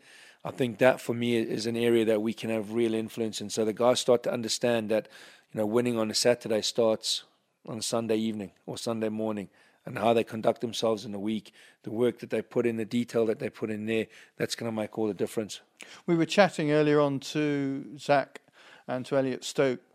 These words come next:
Speaker 2: and going back over their path to where they are now. You mentioned young players now having more of an impact on the, on the Bath squad.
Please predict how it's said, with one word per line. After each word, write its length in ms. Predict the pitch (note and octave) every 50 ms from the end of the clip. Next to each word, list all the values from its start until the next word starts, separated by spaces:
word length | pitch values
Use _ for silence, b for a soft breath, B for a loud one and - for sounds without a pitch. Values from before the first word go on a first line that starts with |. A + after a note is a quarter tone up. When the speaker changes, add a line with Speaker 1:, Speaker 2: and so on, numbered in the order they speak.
| b b b b b b b b _ -
Speaker 2:
and 220 | C3 B2+ A#2+ A2+
going 240 | C#3 C3+ B2+ B2 A#2+
back 320 | G#2 C#3+ C3+ B2+ - -
over 200 | C#3 C3 B2+ B2
their 200 | A#2+ A#2+ B2 A#2+
path 500 | A#2 - - C#3+ C3 B2+ B2 A#2+ - - -
to 120 | - C#3
where 160 | B2 B2+ B2+ A#2+
they 220 | A#2+ A#2+ A#2+ A#2+
are 180 | A#2 A2+ A2+ A#2
now. 400 | A#2+ B2+ B2+ A#2+ G#2 F2+ - - _ b b b b b b b b b b b _ _ _
You 200 | - D#3+ D3 D#3 -
mentioned 540 | - F#3 E3+ F3 C#3+ - - D#3 C#3 C3+ B2+ - -
young 360 | F#3 C3 D3 C#3+ C#3 C#3 C3+
players 540 | - - D3 C#3+ C3+ B2+ B2 B2 A2+ - F3+
now 220 | F3+ C#3 C#3 C#3
having 340 | B2 - D3 C3+ C#3 C#3 C#3
more 240 | C#3 D3 D3 C#3+ C3
of 80 | B2
an 80 | C#3 C#3
impact 880 | C3+ D3 D#3 D#3+ D#3+ D#3 - - D#3 B2+ F#2 - - - - - - - - _ -
on 280 | D3 C#3+ C#3 C#3 C3
the, 280 | B2+ B2+ B2 B2+ B2+ A2+ - -
on 200 | B2 C3 C3+ C#3
the 60 | B2+
Bath 360 | A2 C#3 B2+ A#2+ A#2+ A#2 -
squad. 480 | - - - - C3+ A2+ G#2+ G#2 G#2+